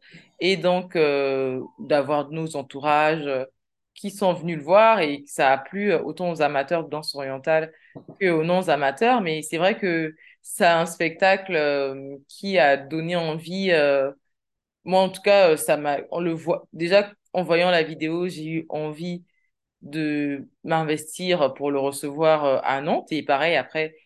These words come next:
quand nous aussi, on reçoit un spectacle, c'est aussi beaucoup de travail, euh, derrière, euh, d'organisation et tout, qui donc n'est pas vra-,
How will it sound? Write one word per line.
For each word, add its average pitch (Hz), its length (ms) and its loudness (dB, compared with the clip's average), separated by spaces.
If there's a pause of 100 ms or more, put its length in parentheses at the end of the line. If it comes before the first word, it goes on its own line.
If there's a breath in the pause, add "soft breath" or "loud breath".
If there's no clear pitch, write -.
(240 soft breath)
quand 156 400 -2 (100)
nous 180 200 -2
aussi, 170 340 -4
on 151 100 0
reçoit 143 260 -2
un 156 60 -2
spectacle, 165 460 -2
c'est 143 140 -12
aussi 127 260 -14
beaucoup 139 260 -16
de 143 120 -10
travail, 139 560 -2
euh, 123 140 -6 (480)
derrière, 143 540 4
euh, 131 60 0
d'organisation 139 960 -4
et 139 140 -4
tout, 190 160 -8
qui 185 160 -16
donc 147 220 -8
n'est 147 120 -10
pas 151 160 -2
vra-, 135 320 -6